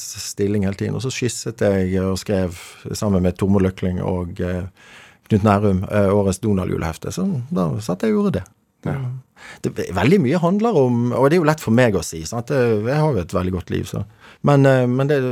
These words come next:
Speaker 1: det handler så mye, egentlig ikke så mye om hvordan du har det, men hvordan du tar det, sant? Altså, pff.
Speaker 2: Men sånn som i,
Speaker 1: Mm.
Speaker 2: og Donald er jo dagjobben din på et vis.
Speaker 1: Ja, mm.
Speaker 2: Vi-, for å kalle det det.
Speaker 1: Jo, jo.
Speaker 2: Eh, og så har du gitt ut Embla nå, som er en tegneserieroman som handler jo om,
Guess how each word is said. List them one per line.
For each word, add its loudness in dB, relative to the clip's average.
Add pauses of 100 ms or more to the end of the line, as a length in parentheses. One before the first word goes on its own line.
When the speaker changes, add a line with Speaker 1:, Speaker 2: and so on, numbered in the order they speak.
(220)
Speaker 1:
det -2
handler 0
så -4
mye, -2 (260)
egentlig 0
ikke 0
så 0
mye 4
om 2 (420)
hvordan -2
du -2
har 0
det, -4
men -4
hvordan 0
du -4
tar -2
det, -6 (120)
sant? -6
Altså, -4 (200)
pff. -20 (420)
Speaker 2:
Men 2
sånn -2
som -2
i, 4
Speaker 1:
Mm. 0
Speaker 2:
og -2 (100)
Donald 4
er 2
jo -2
dagjobben 0
din -6
på -6
et -14
vis. -6 (200)
Speaker 1:
Ja, -4 (220)
mm. -4
Speaker 2:
Vi-, -8
for 2
å -12
kalle 2
det 0
det. -10
Speaker 1:
Jo, -2
jo. -6 (640)
Speaker 2:
Eh, 2
og -2
så 0
har 6
du 0
gitt 0
ut -2
Embla 2
nå, 2
som -6
er 0
en 0
tegneserieroman 0
som -6
handler 0
jo 4
om, -2